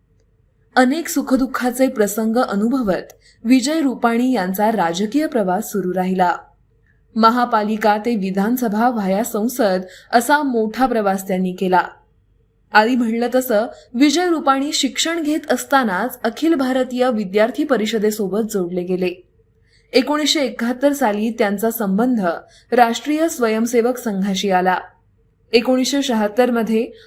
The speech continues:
आणीबाणीच्या काळात त्यांनी अकरा महिने तुरुंगवास सुद्धा भोगला. नंतर एकोणीसशे ऐंशी मध्ये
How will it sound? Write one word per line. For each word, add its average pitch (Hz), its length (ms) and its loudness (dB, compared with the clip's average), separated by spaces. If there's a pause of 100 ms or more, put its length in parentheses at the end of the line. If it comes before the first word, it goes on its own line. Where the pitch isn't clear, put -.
(120)
आणीबाणीच्या 277 640 2
काळात 240 320 2 (100)
त्यांनी 202 300 0 (100)
अकरा 226 340 0
महिने 220 460 0
तुरुंगवास 240 640 0
सुद्धा 202 260 -2
भोगला. 185 440 0 (680)
नंतर 226 280 4
एकोणीसशे 233 480 0
ऐंशी 202 440 -2
मध्ये 202 440 -2